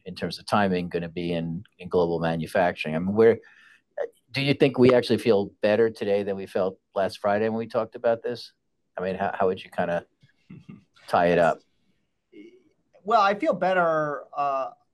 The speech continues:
Speaker 2: well, I don't know, Bruce. I mean, I don't feel better about the world
Speaker 1: <laughs>
Speaker 2: because I think as, it writ large, right? Because I think the one thing we haven't talked about is the fact that the inflation news keeps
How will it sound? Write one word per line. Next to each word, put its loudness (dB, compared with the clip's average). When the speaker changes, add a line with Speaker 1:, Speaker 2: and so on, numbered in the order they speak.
Speaker 2:
well, -8
I -10
don't -4
know, 2
Bruce. -8
I -2
mean, -4
I 2
don't -2
feel 0
better -2
about -6
the -6
world -6
Speaker 1:
<laughs> -4
Speaker 2:
because -6
I -2
think -2
as, -2
it -6
writ 0
large, 2
right? -2
Because -12
I -2
think -14
the -14
one -2
thing -10
we -6
haven't 0
talked -4
about -2
is -18
the -20
fact -8
that -6
the -8
inflation -6
news -8
keeps -12